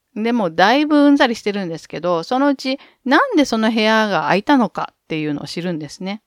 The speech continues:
実は前の住人がその部屋から飛び降り自殺を図ったということなんですね。そうこうしてるうちに、次第に隣人や近所の人が自分をあたかも前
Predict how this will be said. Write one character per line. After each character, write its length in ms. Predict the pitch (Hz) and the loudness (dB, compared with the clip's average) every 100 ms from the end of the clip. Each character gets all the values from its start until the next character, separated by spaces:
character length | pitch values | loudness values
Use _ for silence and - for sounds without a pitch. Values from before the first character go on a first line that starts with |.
| _ _ _ _ _ | _ _ _ _ _
実 400 | 202 196 254 - | -8 -4 -4 0
は 400 | 427 339 349 339 | 2 4 6 6
前 260 | 208 233 370 | 4 2 2
の 160 | 311 196 | 2 0
住 180 | 214 | -4
人 220 | 202 196 180 | -6 -4 -4
が 80 | |
そ 160 | 180 208 | -4 -4
の 100 | 247 | -2
部 60 | 302 | 0
屋 140 | 302 | 0
か 100 | 226 | -2
ら 80 | 160 | -2
飛 220 | - 175 | -6 -6
び 120 | 196 | 0
降 60 | 247 | 0
り 60 | |
自 160 | 277 330 | 0 0
殺 240 | 370 - | 0 2
を 40 | 247 | 0
図 100 | 185 185 | 0 -6
っ 60 | - | -10
た 240 | - 143 | -12 -14
と 120 | - | -10
い 80 | 147 | -8
う 40 | 147 | -10
こ 160 | - | -12
と 80 | 151 | -10
な 140 | 156 | -10
ん 40 | 151 | -10
で 80 | 160 | -10
す 100 | - | 0
ね。 220 | 285 302 _ _ _ _ - | 2 2 _ _ _ _ 0
そ 140 | 427 | 2
う 40 | 440 | 4
こ 140 | - | 2
う 40 | |
し 80 | 233 | 0
て 160 | - 202 | -2 -2
る 80 | 196 | -2
う 80 | |
ち 180 | 196 202 | -4 -4
に、 280 | 233 277 214 | 2 2 2
次 160 | - 247 | -2 2
第 260 | 285 311 | 4 6
に 160 | 311 262 | 4 4
隣 220 | 285 381 | 2 0
人 240 | - 381 | -2 -4
や 120 | 349 302 | -4 -4
近 280 | - 381 | -6 -2
所 80 | 294 | 0
の 100 | 185 | -2
人 220 | - 185 | -4 -4
が 180 | 160 147 | -2 -2
自 200 | 156 196 | 0 -2
分 260 | 247 370 370 | -2 0 2
を 180 | 311 339 | 2 2
あ 60 | |
た 140 | 494 453 | 0 0
か 120 | 226 | 0
も 140 | 180 | 0
前 180 | 175 262 | 0 0